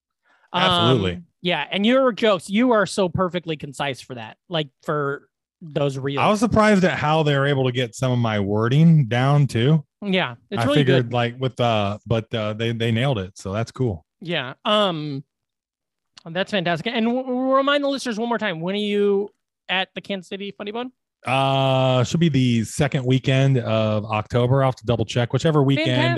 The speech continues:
Speaker 2: Fantastic.
Speaker 1: the Bills roll into town to kick the shit out of the Chiefs.
Speaker 2: That's not gonna happen. We're gonna win it still.
Speaker 1: Mm-mm.
Speaker 2: Um, Sky Torres or whatever the fuck, Sky whatever.
Speaker 1: Sky Moore?
Speaker 2: Sky Moore's gonna be,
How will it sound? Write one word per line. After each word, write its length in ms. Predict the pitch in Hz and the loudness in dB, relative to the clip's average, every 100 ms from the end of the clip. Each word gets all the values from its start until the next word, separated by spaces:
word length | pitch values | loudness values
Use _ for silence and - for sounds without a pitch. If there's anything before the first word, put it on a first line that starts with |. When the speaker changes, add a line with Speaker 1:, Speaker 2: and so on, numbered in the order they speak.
| - | -4
Speaker 2:
Fantastic. 160 | 123 | -6
Speaker 1:
the 220 | 110 110 104 | -2 0 0
Bills 520 | 95 113 120 123 107 | 0 0 2 0 0
roll 280 | 113 113 117 | 0 2 2
into 120 | 110 | 0
town 500 | - 113 113 123 123 | -2 -2 0 0 -2
to 360 | 104 98 95 95 _ _ _ | -2 -4 -4 -6 _ _ _
kick 200 | - 123 | -4 -2
the 60 | - | -4
shit 200 | - 120 | -4 -2
out 120 | 110 | -2
of 60 | 98 | -4
the 60 | |
Chiefs. 460 | - 123 120 - - - | -2 -2 -2 -8 -20 -16
Speaker 2:
That's 200 | 131 131 | -16 -14
not 120 | 120 | -14
gonna 160 | 123 123 | -14 -14
happen. 340 | 127 123 135 | -16 -16 -14
We're 120 | 139 | -12
gonna 180 | 143 135 | -10 -10
win 180 | 131 131 | -10 -12
it 120 | 135 | -14
still. 280 | - 156 151 _ _ _ _ | -14 -14 -14 _ _ _ _
Speaker 1:
Mm-mm. 80 | 117 | -4
Speaker 2:
Um, 480 | 156 165 160 156 160 | 2 2 2 -2 -8
Sky 540 | - - 160 165 165 - | -12 -6 -4 -2 -4 -6
Torres 420 | - 160 160 135 | -2 0 -2 -4
or 60 | 135 | -6
whatever 140 | 131 | -6
the 60 | 131 | -8
fuck, 180 | 139 - | -10 -14
Sky 400 | - - 156 160 | -14 -8 -4 -4
whatever. 280 | 147 143 147 | -2 -2 0
Speaker 1:
Sky 160 | 135 | 0
Moore? 420 | 135 139 165 160 - _ | 2 4 4 2 -4 _
Speaker 2:
Sky 180 | 175 170 | -4 -2
Moore's 280 | 160 160 | -2 -4
gonna 160 | 147 135 | -6 -10
be, 440 | 139 139 135 151 | -10 -10 -12 -16